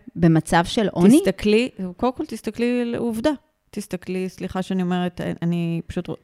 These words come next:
Speaker 2: לא רוצה להעליב אף אחד,
Speaker 1: כן.
Speaker 2: אבל אני אומרת, תסתכלי באזורים גיאוגרפיים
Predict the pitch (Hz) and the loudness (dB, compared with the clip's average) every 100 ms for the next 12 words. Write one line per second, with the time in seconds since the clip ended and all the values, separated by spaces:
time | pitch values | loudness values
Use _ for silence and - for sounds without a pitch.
0 | _ 170 175 175 175 170 160 156 185 226 | _ -4 -4 -4 -2 0 0 0 -2 -4
1 | 196 170 - 220 170 165 160 165 165 165 | -8 -8 -2 2 2 2 -4 -6 -8 -8
2 | - _ - 185 208 269 262 - 190 208 | -10 _ -16 -12 -8 -4 -4 -2 0 2
3 | 233 233 214 180 170 - 156 | 4 4 4 2 -4 -4 -8